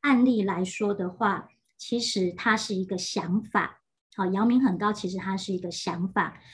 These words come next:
因为对我来说，一百五十公分的我，姚明的确很高。可是对于两百五十公分的N B A球员，梁-，呃，姚明其实没有很高。好，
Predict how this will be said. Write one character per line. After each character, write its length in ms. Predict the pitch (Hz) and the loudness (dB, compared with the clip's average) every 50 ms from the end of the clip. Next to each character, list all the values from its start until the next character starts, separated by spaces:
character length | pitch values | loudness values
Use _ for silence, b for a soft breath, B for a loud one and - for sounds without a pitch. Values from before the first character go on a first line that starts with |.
| B B B | B B B
因 100 | 285 339 | 2 2
为 120 | 349 339 | 2 2
对 160 | - 370 349 | 2 2 2
我 180 | 311 233 196 175 | 2 2 2 0
来 180 | 180 175 175 | 0 -2 -2
说， 280 | 190 185 - 233 214 - | -2 -2 0 0 0 0
一 100 | - 320 | 0 0
百 180 | - 247 254 262 | 2 4 4 4
五 80 | 202 | 2
十 160 | 175 - 190 | 0 -2 -4
公 220 | 180 196 208 214 214 | -4 -2 0 0 0
分 180 | 214 208 214 | 0 0 0
的 120 | 208 196 180 | 0 0 -2
我， 380 | - - - - - - - _ | -4 -4 -6 -8 -10 -12 -14 _
姚 160 | - 185 196 | -4 -2 0
明 160 | 220 220 185 180 | 0 0 0 -2
的 100 | 180 180 | -4 -6
确 180 | 175 - 196 - | -6 -4 -6 -4
很 200 | 175 190 151 - - - | -4 -6 -8 -10 -12 -8
高。 320 | - 175 170 175 196 B B B B B | -6 -6 -4 -6 -6 B B B B B
可 60 | B 214 | B -4
是 160 | - - 330 | -2 -2 -2
对 200 | - 320 269 262 | 2 2 4 4
于 60 | 254 | 4
两 220 | 220 202 208 220 | 4 2 2 2
百 160 | 208 202 202 208 | 2 2 2 2
五 100 | 185 175 | 0 0
十 200 | - - 185 180 | -2 -4 -6 -2
公 240 | 208 202 202 208 | 0 2 2 2
分 140 | 208 196 185 185 | 2 0 -2 -2
的 40 | 185 | -2
N 140 | - 196 185 | -2 -4 -2
B 160 | 196 190 190 | 0 0 0
A 80 | 196 | -2
球 360 | 196 - - 180 170 170 170 180 | -2 -4 -6 -4 -4 -2 0 0
员， 340 | 185 180 175 175 185 190 - _ _ _ _ _ _ _ _ _ _ - | 0 -2 -2 -6 -8 -10 -12 _ _ _ _ _ _ _ _ _ _ -6
梁-， 380 | 214 202 196 208 233 269 - - - | -4 -2 -2 -2 -2 -4 -8 -10 -6
呃， 260 | - 233 214 196 185 - | -2 0 0 0 0 0
姚 180 | - 202 208 226 | 0 2 2 4
明 180 | 240 220 190 | 4 2 2
其 160 | 190 - - 185 | 0 -2 -4 -6
实 160 | - - 180 | -4 -2 -2
没 160 | 180 185 180 | 0 0 0
有 120 | 180 175 | -2 -2
很 200 | 185 - 202 - - _ - | -4 -6 -6 -8 -10 _ -10
高。 320 | - - 175 170 - - _ _ _ - - | -10 -10 -8 -10 -14 -16 _ _ _ -14 -12
好， 140 | - - | -12 -12